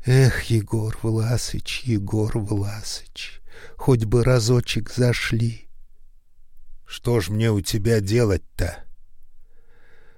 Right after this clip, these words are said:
«Оно, конечно, делать нечего, да так, все-таки ж хозяйство, поглядеть, как и что.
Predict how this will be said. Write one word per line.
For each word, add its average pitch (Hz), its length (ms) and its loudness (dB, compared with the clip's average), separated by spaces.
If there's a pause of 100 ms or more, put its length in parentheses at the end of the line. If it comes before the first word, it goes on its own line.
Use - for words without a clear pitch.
(260)
«Оно, 110 300 2
конечно, 110 680 -2
делать 113 540 -2
нечего, 113 760 0 (240)
да 113 260 0
так, - 540 -2 (720)
все-таки - 600 0
ж - 40 0
хозяйство, 110 1080 2 (640)
поглядеть, 113 800 2
как - 360 0
и 113 60 -2
что. 101 440 0